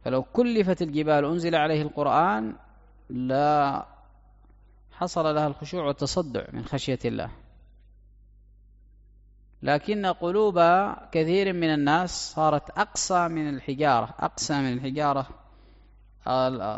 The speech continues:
الصلبة الشداد، فلم تتأثر. "ثم قست قلوبكم من بعد ذلك فهي كالحجارة أو أشد قسوة".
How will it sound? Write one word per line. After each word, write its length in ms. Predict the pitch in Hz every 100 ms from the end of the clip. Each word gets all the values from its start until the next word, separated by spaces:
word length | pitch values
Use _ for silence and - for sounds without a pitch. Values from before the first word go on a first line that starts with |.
| 95
الصلبة 560 | 135 - 185 170 127 123
الشداد، 480 | 117 - 143 143 - - - - - - - -
فلم 180 | 143 175
تتأثر. 600 | 165 147 113 - - - - - - - - - - - - - - - - -
"ثم 300 | 117 127 123
قست 420 | 117 135 135 120 -
قلوبكم 540 | 120 135 135 117 117
من 220 | 117 117 117
بعد 240 | 135 120
ذلك 540 | 117 120 143 139 135
فهي 360 | 117 139 131 120
كالحجارة 1080 | - 131 117 131 127 143 147 127 123 - 185
أو 240 | 131 131
أشد 340 | 127 - 156 156
قسوة". 360 | 113 - -